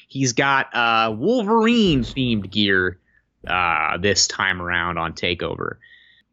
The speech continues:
And we get a really good singles match. I mean, they could have just given us this, like, singles match with a different finish, of course. Um, and I would have been happy with this main event. It's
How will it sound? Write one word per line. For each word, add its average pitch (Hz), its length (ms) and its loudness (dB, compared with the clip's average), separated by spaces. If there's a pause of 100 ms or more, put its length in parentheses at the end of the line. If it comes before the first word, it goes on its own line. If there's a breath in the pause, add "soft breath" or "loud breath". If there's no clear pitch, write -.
(140)
And 170 480 0
we 208 160 -4
get 190 260 0
a 175 200 2
really 135 340 0
good 113 340 -2
singles 110 440 -6
match. 85 360 -4
I 101 80 -4
mean, 110 160 -2
they 117 120 -2
could 143 160 -2
have 123 100 -4
just 139 220 -2
given 139 240 0
us 131 200 -4
this, 139 280 -2
like, 127 180 -2
singles 135 400 -2
match 131 560 -2 (480)
with 151 160 0
a 127 40 -10
different - 300 -4
finish, 123 300 -4
of 135 100 -6
course. 156 500 0 (420)
Um, 123 280 0
and 131 120 0
I 135 180 -2 (140)
would 185 140 0
have 233 80 0
been 226 100 0
happy 226 320 -2
with 120 140 -4
this 123 160 -10
main 135 160 -4
event. 117 300 -2
It's - 200 -16